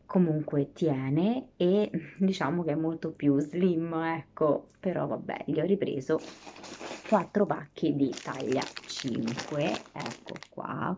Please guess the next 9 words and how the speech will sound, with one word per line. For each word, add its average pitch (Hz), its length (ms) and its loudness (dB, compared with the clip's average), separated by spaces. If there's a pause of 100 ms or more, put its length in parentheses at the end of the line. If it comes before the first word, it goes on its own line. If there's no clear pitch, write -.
questi, - 640 -6 (580)
e, 269 300 2
e, 160 480 0
e 294 180 2
quindi 185 720 4
praticamente 127 1080 -4
adesso - 580 -6
che 143 120 -6
finirò 139 540 -2